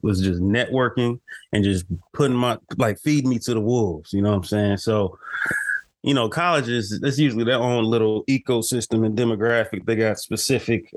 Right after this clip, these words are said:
uh, you know, uh, people that, uh,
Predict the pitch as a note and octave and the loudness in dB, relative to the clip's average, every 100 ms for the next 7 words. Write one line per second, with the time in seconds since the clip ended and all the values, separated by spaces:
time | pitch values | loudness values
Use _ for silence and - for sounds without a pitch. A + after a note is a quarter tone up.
0 | - A#2 A2+ G#2+ G2 F#2+ F#2 - - - | -2 0 2 2 2 0 -4 -14 -20 -16
1 | - B2+ A2+ G2+ F2 _ _ - - G#2 | -4 0 2 0 -4 _ _ -6 0 0
2 | F#2 D#3 C#3 B2 A#2 A2+ - A2+ A#2 A2+ | 0 0 0 2 0 -2 -6 -2 2 2
3 | G#2 - _ _ - A2 G#2+ G2+ G2 F#2+ | 0 -6 _ _ -2 0 2 2 2 0